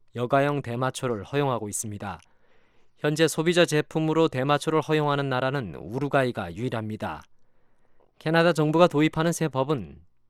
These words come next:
전국에 걸쳐 적은 양의 대마초를 소지하는 것을 허용하고 대마초 재배와 그리고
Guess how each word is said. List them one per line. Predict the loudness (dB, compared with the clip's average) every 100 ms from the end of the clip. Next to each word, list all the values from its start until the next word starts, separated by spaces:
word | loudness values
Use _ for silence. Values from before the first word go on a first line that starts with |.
| _
전국에 | -8 -4 -2
걸쳐 | 2 2 2 0 -2
적은 | -6 -4 -2 0 0
양의 | 0 -2
대마초를 | -2 -4 -2 -4 -4 -2 -2 -6
소지하는 | -12 -4 -2 0 0 0
것을 | -2 -4
허용하고 | -4 -2 0 -2 -4 -10 -16 _ _ -20 _ _ -10
대마초 | -4 0 0 0 -4
재배와 | -2 -4 -2 0 -2 -4 -14 _ _
그리고 | -8 -2 -2